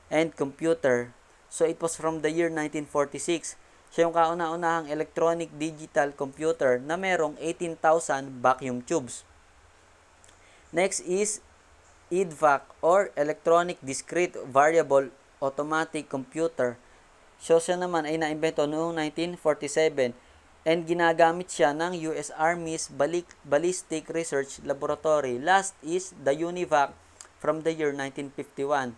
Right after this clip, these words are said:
or Universal Automatic Computer. Siya yung kauna-unahang general purpose computer designed for commercial use.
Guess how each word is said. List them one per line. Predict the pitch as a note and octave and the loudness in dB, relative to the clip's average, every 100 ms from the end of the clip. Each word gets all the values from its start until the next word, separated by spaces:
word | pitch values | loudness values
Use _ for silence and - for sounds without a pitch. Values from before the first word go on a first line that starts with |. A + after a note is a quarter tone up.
| _ _ _ | _ _ _
or | D3+ E3+ | 4 4
Universal | F3 D#3+ C#3 D3+ F3+ F3+ D#3 D#3+ D3 | 4 -2 0 2 2 4 2 2 -2
Automatic | C#3+ C3+ D3 D#3 D#3 C#3+ | -4 -4 -2 -4 -4 -8
Computer. | C3+ B2+ D#3 D#3 C3 B2 - _ _ _ _ _ _ _ _ _ - | -8 -6 -4 -2 0 0 -2 _ _ _ _ _ _ _ _ _ 0
Siya | F3+ G3+ | 4 4
yung | F#3+ | 4
kauna-unahang | G3 F#3 F#3+ F3 F3 F3+ F#3 F#3+ | 4 4 2 -2 -2 -2 -4 -4
general | E3 E3 E3 E3 E3+ | 2 2 2 0 2
purpose | - D#3+ D#3+ E3 E3 - | 2 2 4 0 0 -4
computer | D3 - C#3 C#3 D3+ C3+ | -10 -6 -6 -2 0 0
designed | C3 C#3 D3 C#3+ B2 | -2 -4 -4 -4 -6
for | D3+ G3+ - _ - | -4 -4 -6 _ -8
commercial | C#3 C#3 C3+ C3 | -4 -4 -4 -4
use. | C3 D3+ C#3 - | -4 -6 -6 -8